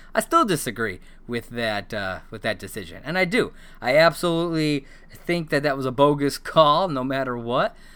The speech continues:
But, uh, we don't, we're not here to talk about the Houston show. We're here to talk about Mike Kalinowski, and, uh, uh, yeah,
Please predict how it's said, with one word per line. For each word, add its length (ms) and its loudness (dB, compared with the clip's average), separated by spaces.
But, 180 -4
uh, 80 2
we 120 2
don't, 180 2
we're 100 4
not 200 6
here 200 6
to 60 -4
talk 280 4
about 180 0
the 80 -6
Houston 400 -2
show. 340 0
We're 160 0
here 220 0
to 80 -14
talk 240 2
about 240 0
Mike 260 0
Kalinowski, 640 -2
and, 240 -2
uh, 320 2
uh, 260 2
yeah, 220 2